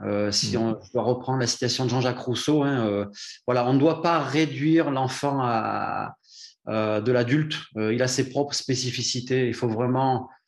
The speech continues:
Speaker 1: connaître ses spécificités pour, euh, voilà, euh, accompagner le mieux possible nos jeunes dans leur, dans leur parcours sportif.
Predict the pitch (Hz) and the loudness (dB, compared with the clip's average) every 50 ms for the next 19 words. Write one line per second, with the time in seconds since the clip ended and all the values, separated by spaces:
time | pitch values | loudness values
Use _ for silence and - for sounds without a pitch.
0 | _ _ _ _ _ _ _ _ - 175 175 165 170 165 165 - - 135 - - | _ _ _ _ _ _ _ _ 2 4 4 6 4 4 2 0 -2 -2 -4 -2
1 | 151 139 - 147 131 127 - - 135 127 - 143 143 139 - - 131 127 117 110 | -4 -4 -4 -2 -2 -2 -2 -2 -2 0 0 0 0 0 -2 -2 -2 0 2 2
2 | 117 113 110 113 120 120 117 113 107 104 104 101 104 107 104 - - - 52 52 | 2 2 2 2 2 2 2 0 0 -2 -2 -2 -2 -2 -4 -4 -4 -6 -6 -6
3 | 53 - - - 60 - - - - - - 113 - 143 131 131 139 135 143 143 | -6 -6 -6 -6 -6 -6 -6 -6 -4 -4 -4 -2 0 -2 0 0 2 2 2 4
4 | 135 127 123 127 135 143 143 143 131 127 - - 135 131 123 120 117 110 123 123 | 4 4 4 4 4 4 2 0 -4 -4 -2 -2 -2 0 0 0 0 0 0 -2
5 | 120 120 107 110 110 107 104 101 98 101 98 101 107 110 107 107 - 110 107 - | -2 -2 -2 -2 0 0 0 -2 -2 -2 -2 -2 0 -2 -2 -2 -4 -8 -8 -8
6 | - 110 - - - - - - - - 101 104 - | -8 -10 -10 -10 -10 -10 -12 -12 -14 -16 -16 -16 -18